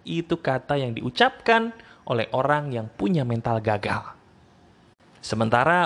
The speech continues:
orang yang punya mental berhasil mengatakan kalimat apa, Mas? Dia akan berkata kata-kata yaitu, "Terima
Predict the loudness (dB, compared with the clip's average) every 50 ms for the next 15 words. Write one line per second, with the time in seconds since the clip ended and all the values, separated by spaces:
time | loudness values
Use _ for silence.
0 | 2 2 2 2 2 0 -2 -6 -6 -6 -6 -4 -4 -4 -2 0 0 0 0 2
1 | 2 2 2 2 2 2 0 2 2 0 0 2 2 0 0 0 2 2 2 4
2 | 4 4 4 4 4 4 2 0 -2 -6 -10 -16 -20 -20 -20 -20 -20 -20 -20 -20
3 | -20 -14 -2 2 4 4 4 4 2 0 0 2 0 0 0 -2 -2 -2 -2 -2
4 | -2 -4 -6 -6 -8 -12 -16 -20 -20 -20 -20 -20 -20 -20 -20 _ 0 0 0 0
5 | 0 -2 -2 0 -2 -4 -4 -2 -2 0 0 -2 -4 -8 -6 -2 0 2 2 0
6 | -2 -4 -6 -6 -6 -8 -12 -18 _ _ -20 _ _ _ -20 -20 -20 -2 0 2
7 | 4 4 4 2 2 2 0 -2